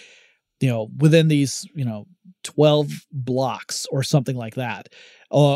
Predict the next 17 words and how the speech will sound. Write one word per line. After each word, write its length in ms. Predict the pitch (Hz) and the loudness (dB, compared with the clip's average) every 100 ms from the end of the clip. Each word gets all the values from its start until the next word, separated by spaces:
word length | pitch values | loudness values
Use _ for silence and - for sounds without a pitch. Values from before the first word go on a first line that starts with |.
| - | 4
or 380 | 185 180 165 160 _ - | 6 8 6 4 _ -2
under 480 | 160 156 151 147 147 | 2 4 4 2 0
specific 480 | - 160 175 151 - | -2 -2 0 0 0
circumstances 800 | 147 147 131 147 139 143 131 131 | -4 -4 -4 -4 -4 -4 -6 -6
like 240 | 127 123 _ - | -8 -10 _ -14
specific 580 | - - 147 156 147 131 | -8 -4 0 0 0 -2
weather 360 | 131 139 139 139 | -2 -2 -2 -2
conditions, 540 | 143 127 123 131 120 | -4 -4 -6 -6 -8
like 80 | 120 | -10
it 140 | 120 | -10
has 240 | 120 131 - | -6 -4 -4
to 100 | 131 | -4
be 240 | 131 127 | -4 -6
bright 460 | 120 113 127 127 123 | -10 -6 -4 -4 -6
and 100 | 117 | -8
sunny, 460 | 127 123 120 120 - - - | -6 -6 -6 -10 -14 -20 -10
or 340 | - 131 127 | -2 -2 -2